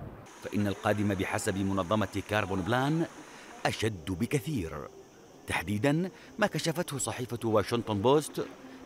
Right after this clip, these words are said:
بحسب علماء مناخ بارزين من أن الطقس المتطرف الذي يجتاح أنحاء العالم في العام الحالي سيصبح القاعدة في غضون عقد من الزمن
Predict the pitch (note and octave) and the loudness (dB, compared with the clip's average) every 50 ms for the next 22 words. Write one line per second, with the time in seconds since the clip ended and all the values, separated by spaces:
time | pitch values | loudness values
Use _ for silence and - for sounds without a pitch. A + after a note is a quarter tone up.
0 | - - - - G2+ - - - A2 A#2+ A#2 A2 A2+ F2 G2+ G#2+ G2+ F#2 F#2+ G#2+ | -16 -16 -4 -2 -2 0 0 0 0 0 2 2 2 2 2 2 2 2 2 0
1 | - - A2+ A2 G#2+ G#2 G2 G2+ A#2+ A#2+ A2+ - B2 A#2+ A2 G2+ F2 D#2+ G#2 G#2+ | -2 0 0 0 2 2 4 4 2 2 2 0 2 2 2 2 2 2 2 2
2 | G#2 G2+ F#2+ G2 A#2 A2+ F2 D2+ B1 G#1 G1+ - - - - - - - - F2+ | 2 0 -2 0 0 0 0 0 -2 -4 -8 -12 -14 -16 -18 -18 -18 -8 -4 -2
3 | G2+ G#2+ - A2+ A2 G2 - - A#2+ - - - A#2 G#2 G2+ G#2 G#2+ - B2 - | -2 0 2 2 2 2 2 0 -2 -2 0 2 2 4 4 2 2 0 0 2
4 | A#2 A2+ A#2 A2+ - A2 G#2 G#2 A2 A2 A2 G#2 F#2+ - - A#2 G#2 G2+ G#2+ D#2 | 2 2 2 2 2 2 4 4 2 4 4 2 2 4 4 2 4 4 2 2
5 | G2 F#2 - - A2 F#2 G#2 F#2 E2 G#2+ A#2 A2+ G#2+ G#2 G2 - G#2 F#2 E2 E2+ | 2 0 0 0 2 2 2 2 2 2 4 4 2 2 0 0 -2 -2 2 2
6 | G2 A#2 C3+ B2 - - C3+ C#3+ C#3 C3+ G#2 D#2 C2+ - - - - - - - | 2 2 2 0 0 -2 0 2 2 2 0 -2 -4 -10 -12 -14 -16 -18 -18 -18
7 | - - - - - - A2 G2 F#2+ A2+ A2+ - - A2+ A2 - - A2 G2+ F#2+ | -18 -18 -18 -14 -6 -4 -2 0 0 0 -2 -2 -2 -2 -2 0 0 0 0 0
8 | - - A2 G#2 F2+ A2 G#2+ A2 G2+ - G2+ - - G#2 G2 F#2 G2 F2 A2 A2+ | 0 0 0 2 2 2 2 2 2 0 -2 0 0 0 0 0 0 2 2 4
9 | G#2+ G#2 - - A2 - - F#2 G#2 G#2+ F#2 F2+ G2+ A2+ A#2+ A2 G2+ A2+ F#2 D#2 | 4 4 2 2 -2 -2 -2 -2 0 2 2 4 4 4 2 2 2 2 2 2
10 | B1+ B1 | -2 -4